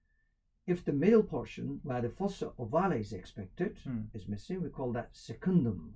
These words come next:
Speaker 1: atrial septal defect.
Speaker 2: Mm-hmm.
Speaker 1: Secundum. In secundum atrial septal defect, you need to remember there is an edge at the bottom,
Speaker 2: Mm-hmm.
Speaker 1: and there is also an edge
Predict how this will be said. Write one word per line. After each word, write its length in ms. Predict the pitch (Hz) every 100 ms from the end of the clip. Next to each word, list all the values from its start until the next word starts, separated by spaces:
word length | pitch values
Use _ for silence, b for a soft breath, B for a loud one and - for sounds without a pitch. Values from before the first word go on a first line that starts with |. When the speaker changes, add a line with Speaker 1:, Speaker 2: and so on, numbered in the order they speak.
| -
Speaker 1:
atrial 320 | 101 - -
septal 420 | - - - -
defect. 300 | - - -
Speaker 2:
Mm-hmm. 200 | 127 104
Speaker 1:
Secundum. 580 | 113 - 104 - - - - - b b b b
In 120 | 143 135
secundum 480 | 165 156 226 214
atrial 340 | 151 113 - 110
septal 380 | - 110 - 101
defect, 320 | 101 180 165
you 80 | 131
need 180 | 143
to 80 | 131
remember 520 | 117 110 107 110 147
there 200 | 147 120
is 300 | 135 160 - - - - - -
an 160 | 147 147
edge 440 | 185 123 - - - - - - - - - - _ _ - - - - - - 135
at 100 | -
the 60 |
bottom, 460 | 113 143 - 233 - - - -
Speaker 2:
Mm-hmm. 200 | 113 107 - - - _ _ _ _ _ -
Speaker 1:
and 140 | 143
there 100 | 160
is 120 | 185
also 240 | 185 - 151
an 120 | 131
edge 420 | 196 170 131 -